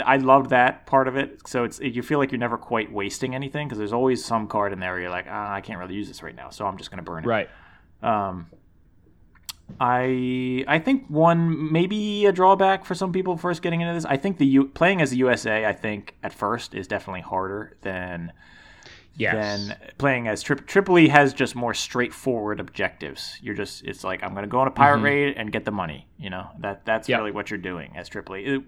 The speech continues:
Speaker 1: U S A, it seems like you're, you're, have tons of holes to plug up. It's like, "Oh, there's allies now. I gotta fight them. Or should I go over here? I gotta start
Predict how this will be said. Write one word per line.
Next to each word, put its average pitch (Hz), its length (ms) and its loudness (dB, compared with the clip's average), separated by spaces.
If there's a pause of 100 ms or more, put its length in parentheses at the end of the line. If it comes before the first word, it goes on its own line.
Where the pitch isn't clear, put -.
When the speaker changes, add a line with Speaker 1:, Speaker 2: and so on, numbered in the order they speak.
(140)
Speaker 1:
U 160 200 6
S 165 160 4
A, 139 240 8
it 113 100 -6
seems 127 180 -4
like 110 160 -2
you're, 107 260 -6
you're, 104 300 -8
have - 240 -12
tons 143 280 -2
of - 80 -2
holes 107 320 -4
to - 80 -18
plug 104 300 -6
up. 98 200 -2
It's 90 100 -14
like, 98 140 -8
"Oh, 160 160 -2
there's 104 220 -6
allies 104 400 0
now. 95 100 -4
I 92 100 -4
gotta 107 160 -4
fight 110 220 -6
them. 120 160 -4
Or 95 120 -8
should 101 140 -10
I 98 60 -8
go 113 140 -8
over 110 140 -8
here? 127 180 -4
I 98 80 -2
gotta 107 220 -2
start 113 360 -4